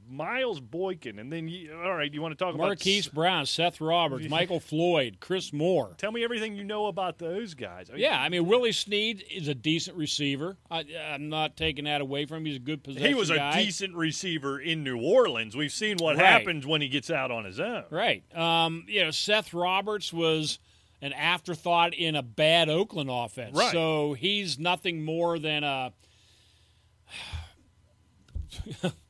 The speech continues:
Speaker 2: than a Seth Roberts
Speaker 1: Yeah,
Speaker 2: somewhere
Speaker 1: he's
Speaker 2: else.
Speaker 1: Seth
Speaker 2: I mean,
Speaker 1: Roberts.
Speaker 2: <laughs> yeah,
Speaker 1: No
Speaker 2: exactly.
Speaker 1: shame in it. It beats the
Speaker 2: No.
Speaker 1: hell out of a Rick Flieger,
Speaker 2: <laughs>
Speaker 1: but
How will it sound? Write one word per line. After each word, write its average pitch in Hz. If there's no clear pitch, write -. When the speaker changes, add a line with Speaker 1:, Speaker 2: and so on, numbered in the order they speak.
Speaker 2:
than 156
a 156
Seth 151
Roberts 165
Speaker 1:
Yeah, 302
Speaker 2:
somewhere 170
Speaker 1:
he's 208
Speaker 2:
else. 247
Speaker 1:
Seth 285
Speaker 2:
I 302
mean, 320
Speaker 1:
Roberts. 285
Speaker 2:
<laughs> -
yeah, 226
Speaker 1:
No 240
Speaker 2:
exactly. 247
Speaker 1:
shame 202
in 139
it. 202
It 123
beats 185
the 320
Speaker 2:
No. 427
Speaker 1:
hell 190
out 170
of 151
a 143
Rick 165
Flieger, 196
Speaker 2:
<laughs> -
Speaker 1:
but 320